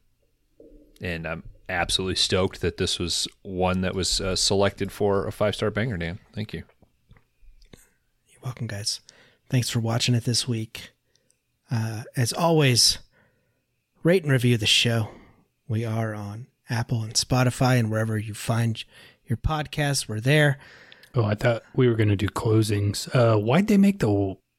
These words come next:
Speaker 3: witch so hot? Not just the one that seduced Caleb.
Speaker 1: 'Cause you gotta get the viewer on your side.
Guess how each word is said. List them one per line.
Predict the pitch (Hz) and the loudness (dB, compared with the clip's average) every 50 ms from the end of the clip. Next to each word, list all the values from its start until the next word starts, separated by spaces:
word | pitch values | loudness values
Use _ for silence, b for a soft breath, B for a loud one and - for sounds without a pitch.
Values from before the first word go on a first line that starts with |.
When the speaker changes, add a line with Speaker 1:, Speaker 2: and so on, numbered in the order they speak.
| _ - | _ -10
Speaker 3:
witch | 123 117 117 127 160 156 - - - | -2 0 2 2 2 2 2 2 2
so | - 110 95 92 | 2 0 0 -2
hot? | - - - 113 127 135 - - _ _ _ - _ | -4 0 0 0 2 0 -2 -2 _ _ _ -20 _
Not | - 110 107 107 117 143 | -2 0 2 2 2 2
just | - - 143 - - | 2 0 -2 0 0
the | 123 | 0
one | 104 110 117 127 | 2 4 4 4
that | 120 104 95 - | 4 2 0 -4
seduced | - - - - 113 113 - - | -8 -8 -2 -2 -2 -2 -2 -4
Caleb. | - - 107 107 120 110 90 87 - _ - - _ _ - _ _ _ _ _ _ _ _ _ _ _ _ _ _ _ _ _ _ _ _ _ _ _ _ _ _ _ _ _ _ _ _ _ _ _ _ - | -4 -2 0 0 0 -2 -4 -6 -8 _ -20 -20 _ _ -20 _ _ _ _ _ _ _ _ _ _ _ _ _ _ _ _ _ _ _ _ _ _ _ _ _ _ _ _ _ _ _ _ _ _ _ _ -4
Speaker 1:
'Cause | - - 107 | -2 2 2
you | 113 120 | 4 4
gotta | 123 123 | 4 2
get | 120 123 - | 2 0 0
the | 110 | -2
viewer | 90 85 - 101 110 123 127 117 104 | -4 -2 0 2 4 4 4 2 2
on | 95 95 | 0 0
your | 95 101 101 98 | 0 0 0 2
side. | - - - 101 120 107 - - - | 2 2 2 2 2 0 -2 -4 -14